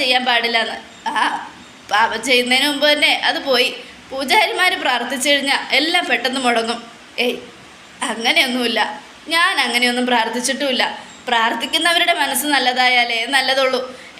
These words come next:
എന്നും പറഞ്ഞുകൊണ്ട് പൂജാരി അകത്തേക്ക് പോവുക. എടാ മോനെ, നമ്മളെ ചതിച്ച ഈ അമ്പലത്തിലേക്ക് ഇനി ഞാൻ വരത്തില്ലടാ. ഞാനും വരില്ലമ്മേ.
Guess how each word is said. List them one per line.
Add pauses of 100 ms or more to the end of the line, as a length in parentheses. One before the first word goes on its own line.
എന്നും
പറഞ്ഞുകൊണ്ട് (100)
പൂജാരി
അകത്തേക്ക്
പോവുക. (400)
എടാ
മോനെ, (1120)
നമ്മളെ (100)
ചതിച്ച (120)
ഈ (100)
അമ്പലത്തിലേക്ക് (440)
ഇനി
ഞാൻ
വരത്തില്ലടാ. (180)
ഞാനും
വരില്ലമ്മേ.